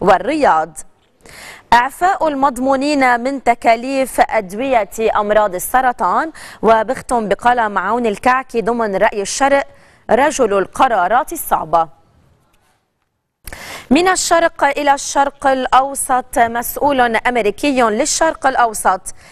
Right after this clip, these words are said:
"الخيارات تشمل قصف مدرجات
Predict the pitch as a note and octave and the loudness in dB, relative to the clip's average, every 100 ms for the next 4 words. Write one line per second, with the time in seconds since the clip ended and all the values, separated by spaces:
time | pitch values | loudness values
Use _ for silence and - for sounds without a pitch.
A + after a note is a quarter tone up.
0 | - - A3 G#3 - C4+ A3 G#3+ C4+ C#4+ | -2 0 2 0 -2 2 2 2 0 0
1 | A3+ G#3 - C#4 - A3+ G#3+ F#3+ F#3+ - | 0 0 0 -2 -2 -2 0 0 0 -2
2 | D4 - G#3+ F#3 A3+ B3 F#3+ F#3 A3 C#4 | -2 -2 0 0 0 -2 0 -2 0 0
3 | D4 | 2